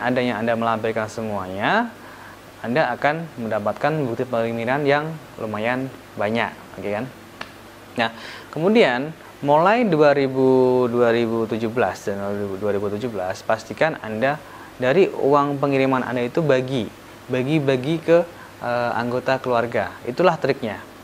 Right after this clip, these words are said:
Jadi, Anda misalkan bisa kirim ke ayah lima belas mang, ke ibu lima belas mang, ke adik lima belas mang. Nah,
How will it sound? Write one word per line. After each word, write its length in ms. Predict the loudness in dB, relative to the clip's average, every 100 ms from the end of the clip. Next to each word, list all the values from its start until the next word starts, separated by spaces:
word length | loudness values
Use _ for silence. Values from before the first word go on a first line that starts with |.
| -14
Jadi, 160 | -2 0
Anda 240 | 2 2
misalkan 400 | 2 0 0 0
bisa 180 | -2 -2 -2
kirim 240 | -2 -4
ke 80 | -4 -2
ayah 240 | 0 0
lima 240 | 0 -2 -2
belas 260 | -2 -2 -4
mang, 240 | -8 -6
ke 80 | -4
ibu 320 | -2 -2 -2
lima 240 | -2 -2 -2
belas 240 | -2 -4
mang, 160 | -10 -8
ke 100 | -6
adik 260 | -2 0 -2
lima 220 | -4 -4
belas 240 | -2 -2 -4
mang. 160 | -10 -8
Nah, 160 | -10